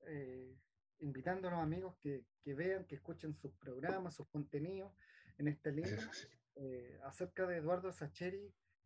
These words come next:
Speaker 1: eh, dice Sacheri que, eh, no, no sabe cuán, muchas veces que hay gente que, que dice que el fútbol no tiene nada que ver con la vida, dice. No sé si han escuchado esa frase. Hay gente que dice que el fútbol no tiene nada que ver con la vida, dice.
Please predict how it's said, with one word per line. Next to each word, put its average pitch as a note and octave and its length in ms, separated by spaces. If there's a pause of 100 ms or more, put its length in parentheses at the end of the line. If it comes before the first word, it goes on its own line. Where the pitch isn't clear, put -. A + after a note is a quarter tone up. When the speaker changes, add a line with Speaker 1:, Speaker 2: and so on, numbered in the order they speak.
Speaker 1:
eh, D#3+ 340
dice G#3 280
Sacheri G3 720
que, C3 640 (720)
eh, D3 320
no, F3 240
no E3+ 220
sabe G#3 360
cuán, G#3 320
muchas F#3 480
veces F#3 320
que - 100 (180)
hay E3 120
gente G3+ 400
que, D#3 440 (440)
que D3 80
dice F#3 260
que F3 60
el C#3+ 80
fútbol G3 480
no D#3+ 100
tiene F#3 280
nada G3 340
que D#3+ 100
ver F#3 200
con E3 180
la D#3+ 80
vida, G#3+ 340
dice. - 300 (220)
No D3+ 60
sé F3 140
si F#3 100
han G3 80
escuchado E3 420
esa D3 160
frase. D3+ 380 (400)
Hay C#3+ 120
gente F#3 320
que E3+ 100
dice F3+ 200
que - 80
el C#3+ 100
fútbol F#3 280
no E3 100
tiene F3 240
nada E3+ 340
que D#3 100
ver F3 140
con E3 140
la F#3+ 100
vida, G3 260
dice. - 200